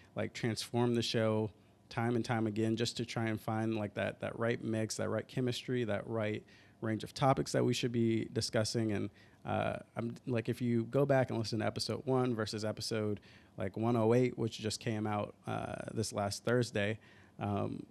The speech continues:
you'll definitely see, like, how the show has evolved and all that stuff. So, um, it's been more of a hobby and a passion project more than anything, but I'm, I'm really happy with the growth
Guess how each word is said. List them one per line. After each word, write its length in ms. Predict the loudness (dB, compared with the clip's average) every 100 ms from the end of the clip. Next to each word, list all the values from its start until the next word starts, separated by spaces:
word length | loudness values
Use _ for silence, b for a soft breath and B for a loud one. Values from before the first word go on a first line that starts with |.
| -16 0
you'll 120 | 4
definitely 320 | 4 4 4
see, 260 | 2 4 4
like, 180 | 4 2
how 120 | 2
the 100 | 0
show 200 | 0 0
has 100 | 0
evolved 320 | -2 -2 -2
and 100 | -2
all 140 | -2 -2
that 100 | -4
stuff. 280 | -4 -4 -2
So, 260 | -2 -2 -4 b b -4
um, 380 | -2 0 -2 -8 -16 _ _
it's 160 | -2 0
been 480 | 2 4 4 4 0 -6 _
more 200 | 4 4
of 80 | 6
a 40 | 6
hobby 440 | 6 6 6 2 -4 -6
and 80 | -4
a 40 | 0
passion 340 | 2 2 0
project 360 | 2 2 2 0
more 160 | 2
than 120 | 2
anything, 400 | 2 -2 -2 -4
but 260 | -2 -2 -2 -8 -14 -4
I'm, 240 | -2 -2
I'm 140 | -2 0
really 320 | 2 2 2
happy 320 | 0 -2 -2
with 180 | -4 -2
the 60 | -4
growth 420 | 0 2 2 -4